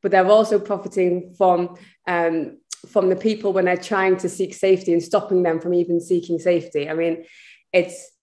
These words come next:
it's disgusting, uh, uh, whenever, you know, you hear about it. And I think for me as a Palestinian, and I grew up in a northern town not far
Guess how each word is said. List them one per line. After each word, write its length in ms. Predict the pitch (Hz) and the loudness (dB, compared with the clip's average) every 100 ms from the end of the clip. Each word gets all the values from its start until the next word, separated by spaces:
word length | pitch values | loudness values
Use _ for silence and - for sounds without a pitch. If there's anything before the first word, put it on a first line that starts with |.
| _ _ _ _ | _ _ _ _
it's 160 | 185 - | -10 -4
disgusting, 880 | 190 - 220 214 - 196 170 170 | -6 2 2 2 2 2 4 2
uh, 320 | 170 160 156 - | 2 2 0 -2
uh, 220 | 165 156 | -4 -4
whenever, 600 | 156 165 165 165 160 156 - | -2 -2 0 0 -2 -2 -6
you 60 | 175 | -4
know, 220 | 151 156 | -2 -2
you 160 | 165 | -4
hear 280 | 160 202 214 | 2 4 6
about 380 | 180 160 165 165 | 4 0 -2 -4
it. 160 | 170 160 | -6 -4
And 300 | 170 165 165 - _ | -2 -2 -4 -10 _
I 120 | - 175 | -6 0
think 220 | 214 202 | 2 2
for 80 | 190 | 2
me 300 | 202 202 202 | 6 8 8
as 140 | 175 | 4
a 220 | 175 175 | 0 -2
Palestinian, 920 | - 208 202 - 220 208 175 165 170 165 - - | 0 2 2 2 2 4 4 4 0 -6 -18 -4
and 80 | 185 | 0
I 180 | 185 196 | 2 2
grew 340 | 196 196 196 | 0 2 4
up 160 | 202 202 | 4 2
in 80 | |
a 60 | 175 | 2
northern 420 | 175 175 170 165 | 2 2 2 -2
town 300 | 165 170 165 | -4 -2 0
not 260 | 175 180 - | 0 0 0
far 460 | 190 175 165 165 | 2 4 2 -2